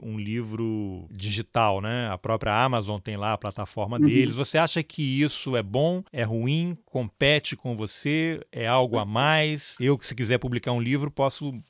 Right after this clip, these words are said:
Speaker 1: mandar lá no, na Amazon, entro no site deles, insiro as informações e o livro fica disponível.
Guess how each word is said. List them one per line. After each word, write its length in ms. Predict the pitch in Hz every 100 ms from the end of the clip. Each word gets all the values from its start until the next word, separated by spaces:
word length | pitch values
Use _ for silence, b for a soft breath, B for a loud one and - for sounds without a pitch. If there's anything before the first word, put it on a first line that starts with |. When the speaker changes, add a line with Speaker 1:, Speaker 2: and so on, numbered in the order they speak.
| -
Speaker 1:
mandar 340 | 117 113 113
lá 220 | 110 110
no, 240 | 110 98 90
na 220 | 104 101
Amazon, 300 | 131 135 113
entro 160 | 120 120
no 100 | 110
site 300 | - 107 -
deles, 580 | 107 151 147 151 - - _ -
insiro 480 | - 123 - 127 117
as 80 | 107
informações 720 | 107 110 113 110 139 143 135
e 20 |
o 60 | 135
livro 260 | 131 131
fica 240 | 123 - 135
disponível. 800 | - - 131 107 95 82 82